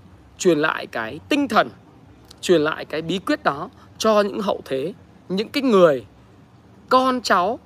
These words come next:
và những người thân hoặc là những người trong cái vùng ảnh hưởng của bạn để bạn có thể thay đổi được họ mà thôi. Thì, thì cái tính thời điểm ấy, à, giống, giống như là Jesse Livermore, ông, ờ,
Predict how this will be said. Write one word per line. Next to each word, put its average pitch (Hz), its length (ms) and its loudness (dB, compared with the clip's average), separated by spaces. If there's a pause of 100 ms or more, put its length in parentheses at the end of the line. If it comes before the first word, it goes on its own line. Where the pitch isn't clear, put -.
(380)
và 135 160 -6
những 170 180 -6
người 156 160 2
thân 208 280 -2
hoặc 196 140 -4
là 131 80 -6
những 185 140 -4
người 165 120 4
trong 254 260 0
cái 254 80 -6
vùng 196 200 -2
ảnh 110 160 -8
hưởng 110 180 -8
của 90 80 -16
bạn 131 260 -10
để 151 160 -4
bạn - 180 -4
có 196 100 -8
thể 170 180 -6
thay 262 180 -2
đổi 165 200 4
được 113 100 -10
họ 147 160 -6
mà 127 100 -10
thôi. 156 200 -2 (1120)
Thì, 156 140 -6
thì 156 200 -4
cái 214 160 -6
tính 208 360 0 (340)
thời 170 180 4
điểm 135 260 -2
ấy, - 100 -8 (920)
à, 117 180 -16 (440)
giống, 180 280 4
giống 175 160 2
như 214 140 2
là 170 140 2
Jesse 220 380 -4
Livermore, 185 500 0 (880)
ông, 185 280 4
ờ, 170 360 2